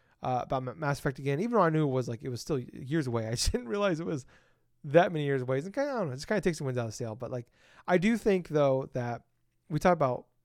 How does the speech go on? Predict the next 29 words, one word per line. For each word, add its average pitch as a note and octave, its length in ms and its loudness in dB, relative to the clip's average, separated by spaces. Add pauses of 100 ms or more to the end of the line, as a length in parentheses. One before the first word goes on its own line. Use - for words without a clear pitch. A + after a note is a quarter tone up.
(220)
you B2+ 120 -4
know, A#2+ 60 -4
the A#2+ 60 -6
last B2+ 220 -4
few D3 120 -4
years, C#3 180 0
like, A2+ 260 -2 (300)
twenty F3+ 220 2
twenty, E3 260 0
twenty D#3 200 -2
twenty-one, C3+ 460 0 (380)
all D#3 160 4
these E3+ 160 2
studios D3 580 2 (340)
announcing E3 600 2
these C#3 160 -2
games. C3+ 540 2 (340)
Like, B2+ 420 2
I D3+ 80 2
would D3 120 8
always D3 200 4
talk D3+ 180 4
about, C#3 180 2
like, B2 220 -2
the - 240 -6
moment D#3+ 340 4
they D#3+ 100 4
were, C#3+ 220 4
like, B2 260 0